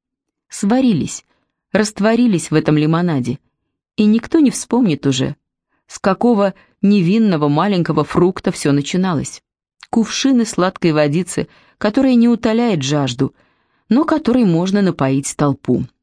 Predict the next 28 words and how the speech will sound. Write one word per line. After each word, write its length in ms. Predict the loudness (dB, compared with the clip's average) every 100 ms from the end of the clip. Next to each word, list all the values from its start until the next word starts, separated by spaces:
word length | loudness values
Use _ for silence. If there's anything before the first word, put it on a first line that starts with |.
| _ _ _ _ _ _ _ _ _ _
Сергей 420 | -2 0 2 0
Сергеевич 520 | 0 0 0 0 -2
замолчал. 640 | -2 -2 -4 -4 -6 -6 -8 _ _ _ _ _ -6
И 100 | -2
Костику 500 | 0 0 -2 0 0
в 40 |
этот 200 | 0 0
момент 420 | 0 2 2 0 -6 -14 -10 0
нестерпимо 680 | 0 2 -2 0 2 2 2
захотелось 680 | 0 -2 -2 0 0 0
рассказать 580 | -2 -2 -2 0 0 0
любимому 460 | -2 2 2 2 0
учителю 460 | -2 -2 -2 -2
правду, 480 | -2 -2 -2 -2 -6 -8 -20
всю, 360 | -14 -4 -2 -2 _
до 120 | -2 0
последней 540 | 0 0 0 0 -2
капли, 480 | -2 -6 -4 -8 -8 _ -20 -20 -2
и 60 |
о 120 | 0 2
том, 260 | 2 2
как 220 | 2 0
он 180 | 0 2
боялся 420 | 2 0 -2 0
войти 320 | 0 0 0 0
в 40 |
новый 240 | 0 0 -2
класс, 460 | -2 -4 -4 -12